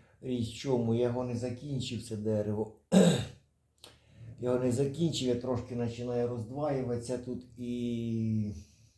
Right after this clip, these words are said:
Алора, що я хотів? Я <clears throat> спочатку планував його десь в цю сторону витягнути, не було цього тут.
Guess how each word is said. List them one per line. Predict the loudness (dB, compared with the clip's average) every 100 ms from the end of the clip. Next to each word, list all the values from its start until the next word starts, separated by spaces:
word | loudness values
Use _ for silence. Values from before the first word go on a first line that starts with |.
| _ _ _ _ _ _ _ _ -20 -20 _ _ _ -4
Алора, | 2 2 2 -4 -6
що | 0
я | 0
хотів? | 0 -4 -6 -8 -8 -6
Я | -2 0 0 -4 -6 -2
<clears throat> | 2 2 2 -4 -16 _ _ _
спочатку | -20 -8 -6 -2 -2 2 4 4
планував | 4 2 4 4 6 4
його | 4
десь | 4 4 2 -8
в |
цю | -8
сторону | -8 -4 0 2 2
витягнути, | 0 -2 -4 -6 -6 -4
не | -2
було | -2 -4 -6
цього | -8 -12 -12
тут. | -14 -18